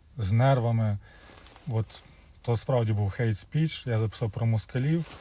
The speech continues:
Напевно, багатьом то не сподобалося, м, може, прихильникам Росії і тому подібне. І так, ті відео було забрано через ту причину, hate speech.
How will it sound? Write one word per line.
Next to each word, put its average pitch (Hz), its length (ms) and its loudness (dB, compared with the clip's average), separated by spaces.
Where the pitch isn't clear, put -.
Напевно, 120 320 0
багатьом 113 440 0
то 117 80 -2
не 110 100 0
сподобалося, 123 760 0
м, 104 340 0
може, 110 400 -2
прихильникам 107 840 -2
Росії 120 800 2
і 117 40 -6
тому 117 240 0
подібне. 156 400 2
І 165 140 -2
так, 120 320 2
ті 139 120 -4
відео 127 340 0
було 120 340 0
забрано 123 520 2
через 117 300 -2
ту 117 120 -2
причину, 107 380 -2
hate 110 380 -2
speech. - 320 -8